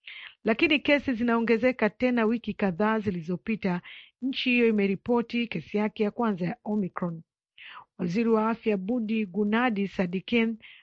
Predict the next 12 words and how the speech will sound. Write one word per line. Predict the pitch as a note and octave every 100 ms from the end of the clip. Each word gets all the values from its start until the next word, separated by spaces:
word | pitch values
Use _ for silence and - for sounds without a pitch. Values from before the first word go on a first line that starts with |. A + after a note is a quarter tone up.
| _
amewaambia | F3 F3+ G#3 A3 A3 B3 A3+
waandishi | A3 A3 A3+ -
wa | G#3
habari | G3 A3+ B3+
katika | A3+ G#3 G#3
mkutano | G#3 - G3 A3 G#3+
wa | G3
Ijumaa | F3 F#3+ G3+ F#3 E3+ - _ _ _
kwamba | - F#3+ F#3
wimbi | F#3 C4 C4 A#3
lililopo | G#3+ G#3 G#3+ A3 G3+
sasa | - G#3+ G#3 F#3+